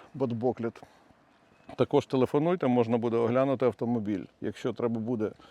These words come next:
оглянути автомобіль для З С У, то абсолютно безкоштовно, але шукайте десь,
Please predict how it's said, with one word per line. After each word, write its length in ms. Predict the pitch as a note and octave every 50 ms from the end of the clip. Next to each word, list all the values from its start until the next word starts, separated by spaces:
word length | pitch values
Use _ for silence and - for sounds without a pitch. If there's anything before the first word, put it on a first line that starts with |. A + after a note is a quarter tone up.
| - - - - - - _ _ -
оглянути 560 | - A2+ B2+ C3 B2 B2 B2 A2+ G2+ - A#2
автомобіль 520 | A2 G#2 - C3+ B2 C3 B2 A2+ A#2+ A#2
для 260 | G#2 G2+ G#2+ A#2 B2+ A#2+
З 160 | A2 A#2+ B2
С 160 | - - E3+
У, 260 | F#3+ A3 B3 C4 A#3+ - _ _ - - - - - _ _ _
то 240 | - C#3 C#3 C#3 C#3
абсолютно 800 | - - A#2+ - - - C#3 C3 B2+ C3+ B2+ A2+ - A#2 A2+ A2
безкоштовно, 800 | G#2+ B2 A#2 - - D3 - - - G#3+ G#3 G3 F#3+ F#3 F3 D#3 -
але 500 | D#3 D#3 D3 D3 D3+ D3 C#3+ C#3+ C3+ B2+ - _ _ _ _ - - - - - _ _ _ _
шукайте 520 | - - A2 - - C#3 C3+ B2 B2+ A#2+
десь, 500 | G#2 B2 B2+ A#2 - - - - - -